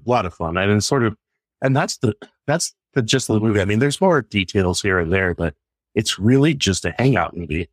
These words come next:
Like, it's, you know, it's, it's the cool senior girls hanging out. It's the stoner jocks hanging out. It's, you know, the freshmen hanging out. Um, you know, it's the sort of nerdy seniors hanging out and them all sort of intertwining.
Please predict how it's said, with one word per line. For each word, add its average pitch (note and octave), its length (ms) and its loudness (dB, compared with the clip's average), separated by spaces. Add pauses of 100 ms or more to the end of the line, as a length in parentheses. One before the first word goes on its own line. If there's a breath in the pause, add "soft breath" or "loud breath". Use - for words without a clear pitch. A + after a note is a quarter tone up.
Like, F#2+ 260 -2
it's, - 400 -8 (500)
you G#2 80 2
know, F2 120 2
it's, - 200 -8
it's F#2+ 200 -4
the F#2+ 80 -6
cool G#2+ 240 2
senior G2+ 360 0
girls F#2+ 280 0
hanging F#2 240 0
out. F2+ 240 0
It's E2+ 160 -2
the F2 280 0 (280)
stoner G2 400 -2
jocks F2+ 360 -2
hanging F2 280 -4
out. E2+ 260 -2
It's, - 260 -6 (320)
you G#2 80 0
know, F2+ 80 -2
the E2 80 -6
freshmen G#2 400 -2
hanging F#2 300 -2
out. F2+ 300 -2 (520)
Um, F2+ 460 -2
you A2 100 0
know, F2 80 0
it's E2+ 140 -4
the G2 140 0
sort G#2+ 200 0
of F2+ 60 0
nerdy G2 300 0
seniors G2+ 340 -4
hanging G2 260 -4
out G2+ 280 0
and G2+ 120 -4
them G#2 280 -2
all G#2+ 180 2
sort G2+ 220 0
of F#2+ 80 -4
intertwining. G#2+ 720 -2